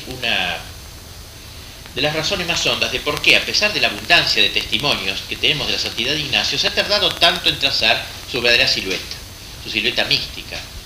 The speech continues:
Sobrecogía la grandiosidad de las obras que realizó, sus dotes de organizador, de estratega, se imponían en el estudio de su personalidad.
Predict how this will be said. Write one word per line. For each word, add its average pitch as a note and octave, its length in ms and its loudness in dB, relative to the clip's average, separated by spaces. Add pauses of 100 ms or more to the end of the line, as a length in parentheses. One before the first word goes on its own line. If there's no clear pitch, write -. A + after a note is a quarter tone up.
(420)
Sobrecogía D#3+ 600 0
la A#2+ 80 4
grandiosidad A2+ 580 4
de G#2+ 80 4
las G#2 200 2
obras G#2+ 240 0
que A#2+ 100 -2
realizó, C#3 480 -4 (680)
sus C3+ 100 -8
dotes E3+ 300 0
de G#2+ 60 0
organizador, G#2+ 600 0
de G2+ 60 2
estratega, A2+ 560 0 (320)
se F3+ 100 -2
imponían C3 500 0 (340)
en A#2 100 -4
el A2+ 80 2
estudio C3 380 0
de G#2+ 120 4
su G#2 120 -6
personalidad. F2 720 -4